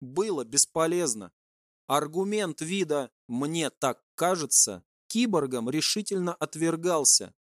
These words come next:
а ничего кроме этого Коммодор не имел. В коридоре двадцать пять тридцать они показывают себя ещё лучше. Но как же меня смущают их орудия!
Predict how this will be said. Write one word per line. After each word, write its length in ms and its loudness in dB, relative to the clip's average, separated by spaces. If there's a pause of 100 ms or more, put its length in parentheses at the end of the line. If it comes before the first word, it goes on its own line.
а 120 0
ничего 500 2
кроме 460 2
этого 500 -2
Коммодор 800 -2
не 340 -2
имел. 400 -8 (880)
В 140 -20
коридоре 540 2
двадцать 560 0
пять 300 -2
тридцать 540 -2 (120)
они 300 -2
показывают 640 0
себя 340 2
ещё 540 0
лучше. 520 -4 (680)
Но 340 -2
как 280 0
же 160 -2
меня 320 0
смущают 920 2
их 300 -4
орудия! 720 0